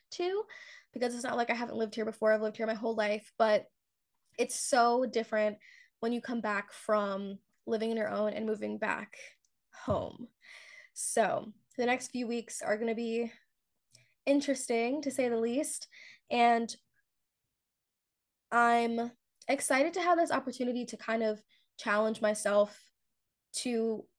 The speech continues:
not only fall back into old patterns and habits that I'm used to here, but to also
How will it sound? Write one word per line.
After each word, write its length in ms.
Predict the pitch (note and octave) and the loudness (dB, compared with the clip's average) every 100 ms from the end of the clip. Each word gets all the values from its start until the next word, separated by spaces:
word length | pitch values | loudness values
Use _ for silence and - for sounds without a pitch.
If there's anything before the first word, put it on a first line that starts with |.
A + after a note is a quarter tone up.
| - | -4
not 260 | A3+ G#3+ | 4 6
only 240 | C4 F#4+ G4+ | 6 6 2
fall 240 | - A#3+ | 4 4
back 240 | A3+ A3 A3+ | 4 0 -2
into 160 | A3+ | -8
old 300 | - A3+ G#3+ | 0 2 2
patterns 400 | - G#3 A3 A3 | 2 4 4 0
and 80 | G#3 | -4
habits 640 | G3+ G#3 G#3+ A#3+ - - - _ _ _ _ - | 0 2 4 2 0 -8 -10 _ _ _ _ 0
that 140 | - A#3 | 6 6
I'm 140 | A#3 | 6
used 380 | A3 A3+ - - | 2 -2 -4 -2
to 100 | C4+ | -2
here, 400 | B3+ A#3+ A3+ D4+ | -2 2 6 6
but 140 | D4 | 6
to 80 | C#4+ | 4
also 440 | A3 A3+ - C4+ | 2 2 4 4